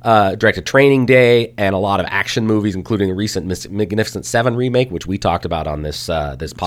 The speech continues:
Speaker 2: right.
Speaker 1: podcast. Uh, Carl Franklin, Tim Story, John Singleton, um, and, uh, Dee Rees, whose new film Mudbound is getting a lot of attention. It's on Netflix,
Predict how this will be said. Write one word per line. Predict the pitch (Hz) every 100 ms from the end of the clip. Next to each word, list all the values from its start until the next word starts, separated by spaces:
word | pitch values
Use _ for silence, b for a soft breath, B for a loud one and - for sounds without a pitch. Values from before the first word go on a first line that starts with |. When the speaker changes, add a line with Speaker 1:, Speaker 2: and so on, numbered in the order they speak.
| 73
Speaker 2:
right. | -
Speaker 1:
podcast. | 87 90 - B B B B
Uh, | 104 90
Carl | - 127 107
Franklin, | 95 127 113 95 78 73
Tim | 120 95
Story, | - 143 120 90
John | 76 120 104 98
Singleton, | - 156 104 98 85 78 -
um, | 90 80 78 76 73 B B B -
and, | 120 127 131 135
uh, | 135 127
Dee | 110 104 147
Rees, | 139 196 170 92 -
whose | 113 110
new | 123 120
film | 131 120 107 104
Mudbound | 107 165 151 120 95
is | -
getting | 92 87
a |
lot | 82
of | 73
attention. | 76 104 110 131
It's | - 90 -
on | 90 85 82 80
Netflix, | 104 - 117 98 -